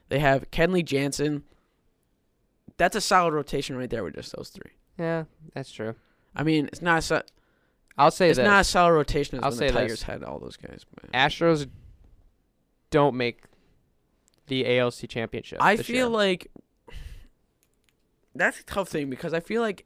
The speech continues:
Speaker 1: they should do some more repercussions about what the Astros did with the cheating scandal. But I feel like if they make the postseason, people are gonna be so mad at Manfred.
Speaker 2: I know. I, I kinda hope they don't, and it's not 'cause I don't like the Astros, but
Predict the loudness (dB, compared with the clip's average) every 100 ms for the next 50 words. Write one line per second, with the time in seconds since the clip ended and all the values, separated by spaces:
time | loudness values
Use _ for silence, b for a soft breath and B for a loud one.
0 | -8 -4 -4 -6 -4 -2 -2 -4 -6 -4
1 | -4 -4 -6 -6 -8 -6 -8 -8 -6 -6
2 | -6 -6 -6 -8 -8 -10 -10 -8 -8 -8
3 | -6 -6 -8 -14 _ _ _ _ _ _
4 | _ _ _ _ _ -6 -6 -4 -4 -4
5 | -6 -6 -2 -2 -4 -4 -4 -4 -6 _
6 | _ _ _ _ _ -2 -2 0 0 0
7 | -2 -2 -4 -4 -6 -4 -8 -6 -8 -6
8 | -10 -8 -10 -12 -18 _ -12 -8 -4 -4
9 | -4 -6 -6 -8 -8 -6 -6 -6 -8 -10
10 | -16 -18 -20 -8 -4 0 2 2 0 4
11 | 4 4 0 -4 -4 -2 0 0 -2 -4
12 | -2 -2 0 0 0 -4 -4 -2 -2 -2
13 | -2 -2 -2 -2 0 -2 0 -2 -2 -2
14 | 2 2 2 2 2 2 2 2 2